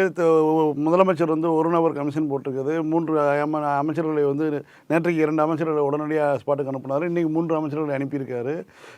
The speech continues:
காலையில வந்து சட்டசபை நிகழ்ச்சிகளுக்கு முன்பாகவே வந்து ஒரு கூட்டத்தை போட்டு அடுத்து என்ன ப-,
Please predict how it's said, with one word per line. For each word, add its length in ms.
காலையில 480
வந்து 200
சட்டசபை 400
நிகழ்ச்சிகளுக்கு 460
முன்பாகவே 520
வந்து 180
ஒரு 100
கூட்டத்தை 360
போட்டு 360
அடுத்து 380
என்ன 240
ப-, 100